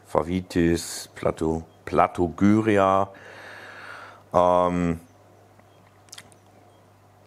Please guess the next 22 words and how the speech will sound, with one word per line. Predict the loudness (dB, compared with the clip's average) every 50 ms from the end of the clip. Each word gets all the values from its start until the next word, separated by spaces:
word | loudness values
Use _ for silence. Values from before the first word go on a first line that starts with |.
| 0
die | 2 4 4
sind | 4 4 2 2 2 2 2
auch | 4 4 4 4 2 -2 -4 0
alle | 2 4 4 4 4 2 4
noch | 4 2 2 2 0
im | 0 2 2
Morgenfangmodus | 4 4 4 4 4 2 2 0 0 0 0 0 -2 -2 -2 0 0 0 0 0 0 2 4 4 4 2 2 -2 -2 0
sozusagen, | 0 0 0 0 -2 -4 0 2 4 4 4 4 2 2
wie | 4 4
ihr | 4 4
sehen | 2 2 2 2 2 0 0
könnt. | 0 0 2 2 0 -2 -4
Die | -8
strecken | -8 -2 0 0 0 2 2
also | 0 0 0
hier | 0 0 0 0 2
wunderbar | 2 2 2 2 2 2 2 2 2
ihre | 0 -2 -4 -4 -2
ganzen | 0 0 -2 -2 -6 -8 -6
Tentakeln | -4 -4 -2 2 2 2 2 0 -2 -4 -4 -4
raus. | -2 0 2 2 2 2 0 -2 -6 -12 -18 -20 -20 -20 -20 -20 -20 -20 -20 -20 -20 -20 -20 -20 -20 -20 -20 -8 -2
Ähm, | 2 2 4 4 2 2 0 0 0 0 -2